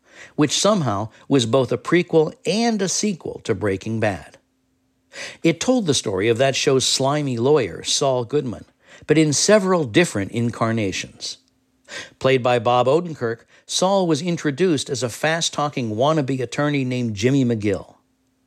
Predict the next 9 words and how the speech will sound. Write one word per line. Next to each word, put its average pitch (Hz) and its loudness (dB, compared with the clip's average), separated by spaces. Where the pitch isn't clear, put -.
Better 151 4
Call 135 0
Saul 156 2
tracked 156 -2
the 110 -8
slow 147 2
descent 175 -4
of 113 -4
Jimmy 95 -8